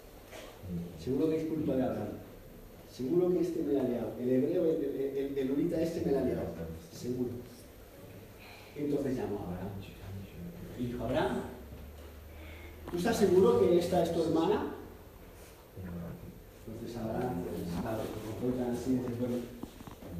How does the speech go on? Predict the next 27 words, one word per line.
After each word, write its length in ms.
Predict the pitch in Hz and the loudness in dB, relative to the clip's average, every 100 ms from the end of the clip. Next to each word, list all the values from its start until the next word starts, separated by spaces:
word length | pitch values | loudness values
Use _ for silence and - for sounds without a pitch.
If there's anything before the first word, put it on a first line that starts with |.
| 85 85 85 - - | -4 -4 -6 -12 -8
pues 200 | 120 120 | -4 0
la 80 | 127 | 2
verdad 380 | 131 135 165 185 | 4 4 6 6
es 80 | - | 4
que 180 | 170 156 | 4 4
es 120 | 165 | 6
una 120 | 156 | 6
verdad 280 | 147 151 143 | 6 4 4
media. 320 | 123 - - | 4 2 0
Sí 480 | - 170 180 180 180 | -2 0 2 4 6
es 120 | 175 | 6
mi 80 | 165 | 4
hermana 380 | 165 196 202 - | 6 6 6 6
porque 480 | 131 127 139 175 170 | 4 4 4 4 4
es, 160 | - - - - - - - - - - - | 2 -2 -8 -10 -12 -10 -10 -10 -10 -10 -2
es 200 | 143 160 | 0 4
la, 140 | 160 165 | 4 4
la, 260 | 156 160 160 | 4 4 4
la 140 | - | 6
hija 220 | 170 165 | 6 6
de 140 | 165 170 | 6 6
mi 60 | |
padre, 360 | 170 185 202 202 | 6 8 10 8
pero 220 | - 147 | 8 6
no 100 | 143 | 4
compartimos 600 | 151 147 127 120 117 107 107 | 4 2 2 0 -2 -4 -6
madre". 420 | 104 95 - 92 | -6 -6 -8 -10